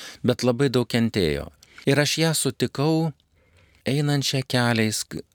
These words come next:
Kryžių kalne. Ėjo apie visą Kryžių kalną keliais. Ir aš prie jos priėjau ir paklausiau: "Ką tu čia darai? Kodėl tu eini ne bažnyčioj, bet čia?" Sako: Čia mano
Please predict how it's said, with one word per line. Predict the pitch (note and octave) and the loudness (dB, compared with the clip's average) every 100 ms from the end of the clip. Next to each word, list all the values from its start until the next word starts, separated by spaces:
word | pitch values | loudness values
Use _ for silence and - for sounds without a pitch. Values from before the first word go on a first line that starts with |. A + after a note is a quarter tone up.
| - | -16
Kryžių | - A#2 A2 G2+ | -2 2 2 0
kalne. | - G2 D#2+ D#2 A1 - - - | 0 -2 0 -4 -8 -12 -10 -2
Ėjo | C3+ D3 C#3+ - | 2 2 2 0
apie | A#2 B2+ A#2 | -2 -2 -2
visą | E3 - | -2 -2
Kryžių | D3 A#2+ A2 G#2+ | -2 0 0 -2
kalną | A#2 A#2 A2+ G#2 | 0 0 0 0
keliais. | - F#2 D2+ - - - - _ _ _ - - - - - | -2 0 -2 -6 -8 -10 -12 _ _ _ -20 -20 -20 -8 -2
Ir | A#2+ | 0
aš | B2+ - | 0 0
prie | B2 B2+ | 2 2
jos | C3+ - | 2 0
priėjau | - B2+ B2 A#2+ A#2 B2+ D#3+ D3 A2 - - - | -2 2 4 6 4 4 2 2 0 -6 -20 -6
ir | B2+ B2 | -2 -2
paklausiau: | B2 - E3 C#3 F2 D#2 - D2 - _ _ - - | -4 -4 -2 0 -2 -2 -4 -4 -6 _ _ -20 -10
"Ką | - C3 B2 | -4 -4 -4
tu | - | -6
čia | A#2 B2+ | -4 -6
darai? | A#2 C#3+ F3 G#2 - - _ _ _ _ _ _ _ | -2 0 2 0 -4 -14 _ _ _ _ _ _ _
Kodėl | - G2+ A2+ | -2 2 2
tu | G#2+ G#2+ | 2 2
eini | G#2+ G#2 | 4 4
ne | G2 | 2
bažnyčioj, | F2+ F#2 F2+ B2+ D3+ D3 A#2+ | 2 2 2 0 0 -4 -2
bet | F#2+ | -2
čia?" | - B2 A#2+ - - - - - - | -2 -2 -4 -8 -20 -20 -20 -20 -16
Sako: | - - B2+ - B2 | -8 -2 -2 0 -2
Čia | - D3 | 0 0
mano | C3+ B2 A#2 A2 G#2+ | 2 4 4 4 2